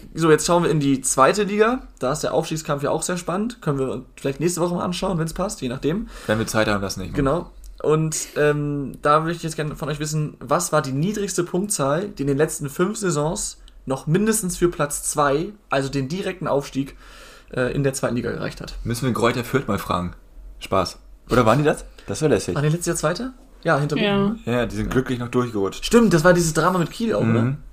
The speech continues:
Speaker 1: Ja.
Speaker 2: Am letzten Spieltag war's,
Speaker 1: Ja.
Speaker 2: glaub ich. Ja.
Speaker 3: Mhm.
Speaker 2: Ja, Laura.
Speaker 3: Ich glaub, es sind, war letzte Saison echt nicht so, ich glaub, es sind sechzig Punkte, nee, doch sechzig.
Speaker 2: Nee.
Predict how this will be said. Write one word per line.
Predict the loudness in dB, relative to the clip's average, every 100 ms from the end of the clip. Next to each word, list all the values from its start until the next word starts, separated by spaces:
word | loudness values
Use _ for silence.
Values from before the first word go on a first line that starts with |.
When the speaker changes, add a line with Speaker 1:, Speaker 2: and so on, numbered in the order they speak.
| -10 -4
Speaker 1:
Ja. | -4 -6 -18 -20 -20 -20 -20 -20 -20 -20 -20 -6
Speaker 2:
Am | -2
letzten | 0 -2
Spieltag | 0 2 2 0
war's, | -2
Speaker 1:
Ja. | -2
Speaker 2:
glaub | -2
ich. | -4 -6
Ja. | -4
Speaker 3:
Mhm. | -2 0 4
Speaker 2:
Ja, |
Laura. | 6 8 6 0 -12 -20 -20 _ _ _ _ -6
Speaker 3:
Ich | -6 2
glaub, | 6 6
es | 4 -4
sind, | 0 2 0 -2 _ _ _ _ _ _ _
war | 2 6
letzte | 6 4 0
Saison | 2 2
echt | 0 -4 -4
nicht | -6 0
so, | 2 2 -2 -14 _
ich | -18 4
glaub, | 6
es | 6 2
sind | -2 -2 -16 _ _ _ _ _ _ _ 2
sechzig | 2 2 2 0 -2 _
Punkte, | 6 8 6 2 -12 -8 -4
nee, | -2 0 2 0 0
doch | -2
sechzig. | 2 2 0 -4 -2 -2 -10 _ _ _ _ _ -20 -20 _ -16 -16 -16 -12
Speaker 2:
Nee. | -2 4 4